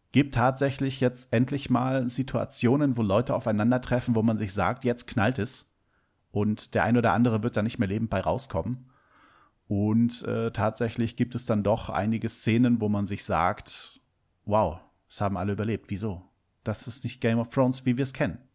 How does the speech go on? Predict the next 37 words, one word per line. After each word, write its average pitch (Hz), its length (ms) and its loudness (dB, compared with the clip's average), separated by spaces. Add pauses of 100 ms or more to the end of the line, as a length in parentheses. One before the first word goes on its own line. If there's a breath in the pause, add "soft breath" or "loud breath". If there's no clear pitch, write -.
(380)
Das 131 220 2
hätte 131 180 -2
jetzt 123 220 0
wirklich 120 280 -2
anders 104 220 0
passieren 90 340 -4
müssen. - 240 -8
Es - 120 -4
hätte 185 220 6
was 156 140 2
passieren 151 340 2
müssen 131 340 -2 (180 loud breath)
und 120 100 4
es 120 120 2
ist 127 120 -2
halt 104 200 0
nichts - 320 -2
passiert. - 520 -10 (840 loud breath)
Und 127 60 4
dann 147 100 8
gibt 165 140 -2
es - 80 -4
andere 143 320 0
Momente, 113 600 2 (540 loud breath)
wo 113 240 4
dann 139 220 0
tatsächlich 131 640 0
mal 117 240 2
ein 110 200 -2
Charakter - 520 -6
stirbt, - 640 -4 (480)
aber 110 240 2
die 117 180 2
Inszenesetzung 151 1000 2
wirkt 120 300 0
irgendwie 143 340 2
unwürdig. 95 640 0